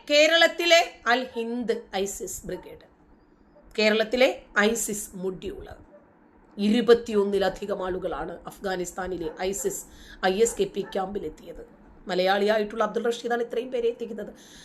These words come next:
അപ്പൊ എത്ര പേരെ എത്തിച്ചത് കൊണ്ടാണ് ഇരുപത്തിയൊന്ന് പേരുടെ ലിസ്റ്റ് പുറത്തു വന്നതെന്ന് ആലോചിച്ച് നോക്കുക. കേരളത്തിലെ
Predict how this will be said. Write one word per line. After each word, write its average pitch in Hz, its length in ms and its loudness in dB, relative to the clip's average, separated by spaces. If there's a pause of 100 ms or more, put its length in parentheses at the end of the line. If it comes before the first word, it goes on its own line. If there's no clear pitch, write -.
അപ്പൊ - 120 2 (140)
എത്ര - 280 6 (140)
പേരെ 294 240 8 (120)
എത്തിച്ചത് 277 440 0
കൊണ്ടാണ് 233 320 4
ഇരുപത്തിയൊന്ന് 233 520 0
പേരുടെ 196 280 0
ലിസ്റ്റ് 202 280 -6
പുറത്തു 202 240 -8
വന്നതെന്ന് 180 380 -8
ആലോചിച്ച് 156 320 -10
നോക്കുക. - 220 -20 (920)
കേരളത്തിലെ 285 540 10